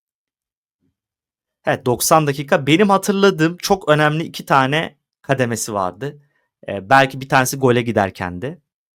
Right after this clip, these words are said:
E, o, o, onu altını çizebilirim. Onun dışında dört tane ikili mücadeleden iki tanesi kazanmış. Yani Kostic'i biz sanki burada böyle kullanarak onun ofansif meziyetlerini biraz köreltiyormuşuz gibi geliyor. Daha fazlası var.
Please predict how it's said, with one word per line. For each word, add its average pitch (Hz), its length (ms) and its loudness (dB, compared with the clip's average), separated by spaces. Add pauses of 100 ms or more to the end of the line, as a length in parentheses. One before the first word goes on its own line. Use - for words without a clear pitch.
E, - 40 -8
o, 131 140 -2
o, 147 380 2
onu 160 320 -2
altını 113 340 0
çizebilirim. 107 500 -8
Onun 156 220 -6
dışında 147 300 -6
dört 147 200 0
tane 110 400 -4 (960)
ikili 117 260 -8
mücadeleden 104 400 -2
iki - 140 -18
tanesi 131 280 -4
kazanmış. 135 560 -4 (440)
Yani 185 180 -2
Kostic'i 214 560 -2
biz 156 120 -4
sanki 190 400 -2
burada 160 300 2
böyle 156 280 2
kullanarak 160 720 -4 (180)
onun 165 220 -4
ofansif 156 560 -2
meziyetlerini 147 720 -6
biraz 151 240 -2
köreltiyormuşuz 135 760 -4
gibi 170 160 -14
geliyor. 120 340 -6
Daha 139 220 6
fazlası 104 480 -4
var. 95 200 -14